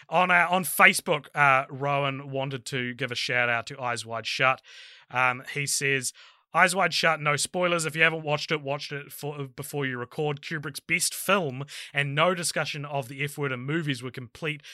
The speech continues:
be complete without covering this particular use in this film."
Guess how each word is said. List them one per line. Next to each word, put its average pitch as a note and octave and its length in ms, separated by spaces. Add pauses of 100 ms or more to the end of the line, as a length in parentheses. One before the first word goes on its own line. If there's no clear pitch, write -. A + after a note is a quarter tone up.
(120)
be F3+ 100
complete D#3 340
without C#3 260
covering C#3+ 320
this C#3+ 120
particular C#3 420
use B2 320 (240)
in A#2+ 140
this A2 180
film." A#2+ 380